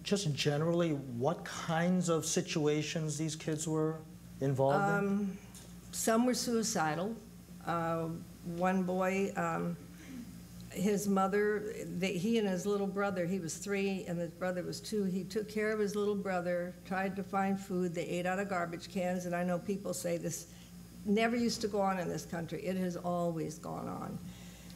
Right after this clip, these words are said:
Speaker 2: His mother held a gun on him. And as a result, by the time he was taken away, he tried to commit suicide. He tried one day to jump off the roof of the administration building out there.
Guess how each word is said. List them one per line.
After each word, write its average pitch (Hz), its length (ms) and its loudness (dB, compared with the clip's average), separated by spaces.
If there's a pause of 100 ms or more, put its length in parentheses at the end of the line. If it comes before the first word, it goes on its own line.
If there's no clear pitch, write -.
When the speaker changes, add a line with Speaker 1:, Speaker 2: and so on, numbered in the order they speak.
(100)
Speaker 2:
His 196 160 4
mother 196 320 4
held 196 240 2
a 202 40 2
gun 190 240 2
on 160 200 -2
him. 151 200 -8 (1160)
And 185 180 2
as 185 260 2
a 185 40 -2
result, 185 840 0
by 175 160 2
the 175 100 -2
time 202 300 0
he 180 100 4
was 170 140 -2
taken 185 360 -2
away, 165 380 -2
he 180 360 -2
tried 170 280 -4
to 170 60 -8
commit 170 360 -6
suicide. 165 680 -4
He 170 120 -4
tried 170 440 -4
one 170 160 0
day 165 160 -2
to 165 120 -4
jump 170 340 -6
off 156 260 -6
the 165 80 -8
roof 156 300 -4
of 160 120 -6
the 165 120 -2
administration 165 880 -2
building 156 400 -2
out - 240 -4
there. 165 320 -4